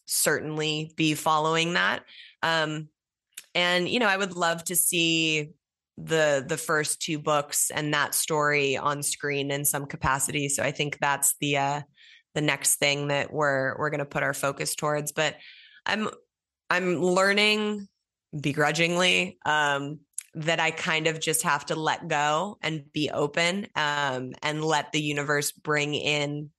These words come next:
what's gonna be next. Um, because the more I try and hustle and control and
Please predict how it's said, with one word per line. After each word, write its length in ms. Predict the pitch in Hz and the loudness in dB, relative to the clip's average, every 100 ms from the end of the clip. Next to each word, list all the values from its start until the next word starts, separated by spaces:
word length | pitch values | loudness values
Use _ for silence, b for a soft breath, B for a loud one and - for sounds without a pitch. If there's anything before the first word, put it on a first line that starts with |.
| _ - | _ -4
what's 480 | 151 143 131 - | 0 2 2 0
gonna 200 | - 151 | 0 -2
be 160 | 147 143 | -2 -2
next. 580 | 131 135 - - - - B B B | 0 -2 -2 -4 -6 -8 B B B
Um, 380 | - 147 139 139 | -2 0 0 0
because 240 | 143 165 151 | 0 0 0
the 100 | 151 | 0
more 240 | 147 139 | 2 2
I 80 | 151 | 0
try 560 | - 151 143 135 131 127 | 0 2 2 2 2 0
and 300 | 147 147 139 | -4 -6 -10
hustle 520 | 143 160 - 147 147 | -2 0 2 4 2
and 120 | 147 | 0
control 720 | 151 143 - 156 147 139 147 | -2 -4 0 2 4 4 2
and 460 | 147 143 139 135 | -2 -4 -4 -6